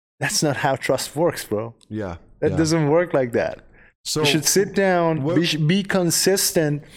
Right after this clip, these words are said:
Speaker 1: Don't turn the science to religion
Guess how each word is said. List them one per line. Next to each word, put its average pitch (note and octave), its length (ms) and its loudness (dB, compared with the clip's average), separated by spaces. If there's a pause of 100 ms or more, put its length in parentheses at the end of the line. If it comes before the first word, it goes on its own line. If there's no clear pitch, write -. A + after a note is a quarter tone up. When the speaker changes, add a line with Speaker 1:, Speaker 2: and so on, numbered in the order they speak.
(400)
Speaker 1:
Don't F3+ 440 0 (140)
turn F3+ 340 2
the E3 100 2
science E3+ 480 2
to D#3 100 2
religion B2+ 720 2